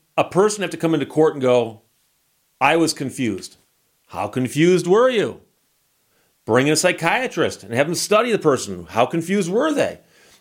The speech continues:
And you start getting into how do you measure confusion? What, what, what is confusion? Are we talking about the average person or this actual person?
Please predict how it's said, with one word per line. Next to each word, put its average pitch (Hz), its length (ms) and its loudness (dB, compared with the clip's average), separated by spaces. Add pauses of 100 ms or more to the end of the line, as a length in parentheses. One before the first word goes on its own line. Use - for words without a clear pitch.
(120)
And 165 100 2
you 170 60 4
start 208 320 0
getting 196 220 0
into 190 260 0
how 156 160 2
do 185 40 -2
you 185 80 -2
measure 147 480 0
confusion? 131 800 0 (200)
What, 131 180 -2
what, 131 500 -2 (360)
what 147 200 2
is 240 200 0
confusion? 101 640 -8
Are - 460 -20
we - 60 -20
talking 151 100 -4
about 143 120 -4
the - 100 -8
average 135 420 -2
person 208 380 0
or 143 40 -2
this 147 240 -2
actual 151 440 0
person? 98 420 -6